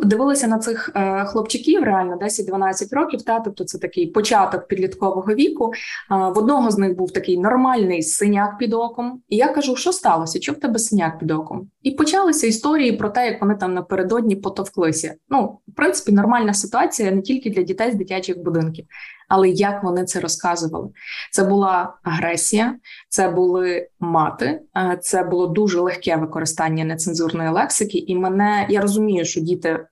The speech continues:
можливо, навіть і в школах так спілкуються, але не з дорослими. Діти все одно фільтрують, та, як вони спілкуються. А для цих дітей, які вступають у цю таку, знаєш, таку дуже чутливу фазу свого розвитку, ем,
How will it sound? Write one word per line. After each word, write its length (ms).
можливо, 480
навіть 280
і 20
в 40
школах 440
так 160
спілкуються, 720
але 260
не 200
з 100
дорослими. 640
Діти 280
все 200
одно 200
фільтрують, 800
та, 120
як 220
вони 140
спілкуються. 640
А 80
для 180
цих 280
дітей, 520
які 180
вступають 580
у 60
цю 160
таку, 260
знаєш, 580
таку 180
дуже 240
чутливу 500
фазу 380
свого 300
розвитку, 760
ем, 680